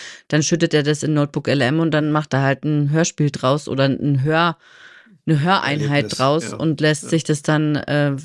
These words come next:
Speaker 1: hört sich das dann an auf dem Weg, ne?
Speaker 2: Ja.
Speaker 1: Das, dafür finde ich schon gut. Ich bin so mit, mit, ja, ich find's ein bisschen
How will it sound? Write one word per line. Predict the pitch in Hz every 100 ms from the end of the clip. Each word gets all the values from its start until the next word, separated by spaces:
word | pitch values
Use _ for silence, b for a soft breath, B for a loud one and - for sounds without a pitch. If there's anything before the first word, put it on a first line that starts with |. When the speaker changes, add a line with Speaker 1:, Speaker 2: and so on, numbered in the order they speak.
| -
Speaker 1:
hört | 147 147
sich | 151
das | 151 143
dann | 147
an | - 147
auf | 147
dem | 151 143
Weg, | 143 120
ne? | 135 131
Speaker 2:
Ja. | 143 B B B B
Speaker 1:
Das, | 208 202 - -
dafür | 185 196 226
finde | 202 214
ich | 196
schon | 196 180
gut. | 196 226 254 - -
Ich | - 196
bin | - 214 214 208
so | 196
mit, | 202 196 -
mit, | - 185 - - _ _
ja, | 180 190 202 202
ich | 196
find's | 233 233 226
ein |
bisschen | 196 196 - 175 170 160 156 160